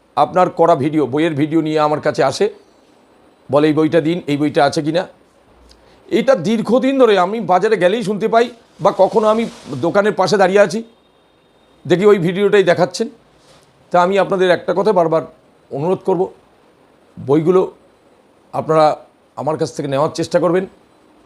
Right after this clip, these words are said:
তাহলে আমি খানিকটা উপকৃত হই। আপনারা বাজার থেকে নিলেও ব-,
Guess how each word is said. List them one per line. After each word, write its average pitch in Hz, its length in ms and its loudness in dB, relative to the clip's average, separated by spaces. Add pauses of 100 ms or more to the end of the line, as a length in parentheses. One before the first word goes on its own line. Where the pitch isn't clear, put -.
(880)
তাহলে 156 320 0
আমি 147 240 -2 (1800)
খানিকটা 202 400 0
উপকৃত 185 400 -2
হই। 180 240 2 (2250)
আপনারা 190 460 2 (500)
বাজার 143 340 0
থেকে 196 200 2
নিলেও 185 260 2
ব-, 175 140 -2